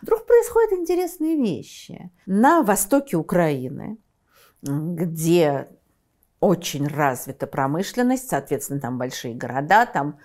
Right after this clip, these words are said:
очень большое количество русскоговорящего населения. Но на востоке Украины оказываются люди, приехавшие по поручению большевиков. Там оказывается Антонов Овсеенко, член Р С Д Р П,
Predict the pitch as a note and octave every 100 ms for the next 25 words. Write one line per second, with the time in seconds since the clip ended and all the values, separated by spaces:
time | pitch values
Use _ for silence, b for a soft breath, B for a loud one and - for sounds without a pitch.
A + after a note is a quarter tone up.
0 | b b D#3+ - C#3+ C#3 - D3 C#3+ D3
1 | C#3+ C#3+ - - E3+ C#3+ B2 A2+ E3+ D#3+
2 | - D3+ E3 D3+ C#3 C#3+ - G#3 A3 A#3
3 | B3 A3+ A3+ A3 A3 A#3 B B B -
4 | F#4+ A4+ G#4 F#4 F4+ - G#4 G4+ D#4 -
5 | C4+ C4+ G#3 C3+ F#3 F4 B B - F3+
6 | - G4+ G#4 G4+ F4+ F4 E4+ - A#3 C4
7 | F#4 E4 - F#3 F#3 G3 G3+ G3+ F#3+ -
8 | - - - C#3 C3 A#2+ A#2+ - _ _
9 | - G#3+ G3 F3+ F3 A3 E3 C#3 D#3 -
10 | G#3 A#3 - B2 F#3 _ B B - G4+
11 | D4+ G3+ E3 E3 E3+ F3 A#3 C#4+ G#3+ F3
12 | - - C3 G#2 B2+ - - D#4 - _
13 | - - F3+ F3+ F3 F3 F3+ F#3 F#3+ G3+
14 | F#3+